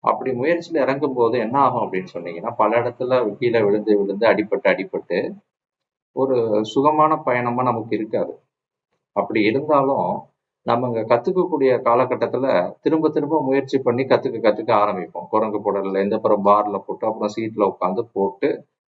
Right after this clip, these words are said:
ஒரு வழியா கத்துக்க முடிக்கிறதுக்கு வந்து ஒரு காலகட்டம் ஆகும்.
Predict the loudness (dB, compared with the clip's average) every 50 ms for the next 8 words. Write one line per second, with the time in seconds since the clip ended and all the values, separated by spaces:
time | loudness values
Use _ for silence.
0 | _ _ _ 2 4 4 6 6 6 4 4 4 2 2 0 0 0 0 2 2
1 | 2 2 2 0 -2 -2 -4 -2 0 2 2 2 0 -4 -8 -6 -2 -2 0 0
2 | 0 -2 -4 -4 -6 -2 0 0 2 2 0 -2 -8 _ _ _ _ _ _ _
3 | _ _ _ _ 0 2 2 2 2 4 4 4 4 2 -2 -6 -6 -4 -2 0
4 | 0 0 -2 -2 -6